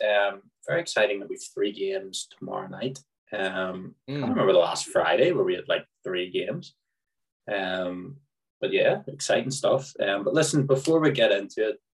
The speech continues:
Speaker 1: my host, my host,
Speaker 2: Yeah.
Speaker 1: <laughs> my co-host,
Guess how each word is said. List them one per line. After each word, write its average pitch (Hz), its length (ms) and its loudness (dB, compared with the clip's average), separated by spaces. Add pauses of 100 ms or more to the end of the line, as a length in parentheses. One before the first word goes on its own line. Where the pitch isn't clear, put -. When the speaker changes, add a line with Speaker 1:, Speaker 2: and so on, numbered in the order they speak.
(540)
Speaker 1:
my 104 380 -2 (720)
host, - 360 4 (680)
my - 80 -12
host, - 520 -4
Speaker 2:
Yeah. 139 240 -6
Speaker 1:
<laughs> - 340 -20
my - 80 -6
co-host, 233 640 2